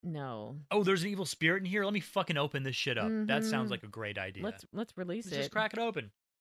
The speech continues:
Speaker 2: What harm could come from this? He did find a couple nineteen twenties pennies, a lock of blonde hair,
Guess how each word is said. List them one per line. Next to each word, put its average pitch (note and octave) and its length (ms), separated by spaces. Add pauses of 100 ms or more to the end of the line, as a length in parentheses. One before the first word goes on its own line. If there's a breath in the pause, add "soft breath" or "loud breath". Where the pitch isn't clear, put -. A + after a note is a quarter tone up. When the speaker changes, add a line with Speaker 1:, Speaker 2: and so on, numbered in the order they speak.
(100)
Speaker 2:
What G3 300
harm F#3+ 360
could E3+ 180
come C3+ 260
from D3+ 240
this? - 520 (1120)
He C#3 60
did C#3 260
find D3 380
a C3+ 140
couple C#3+ 300
nineteen A#2+ 360
twenties D3+ 320
pennies, B2+ 480 (720)
a C3+ 100
lock B2 280
of C3 140
blonde B2+ 400
hair, A2 460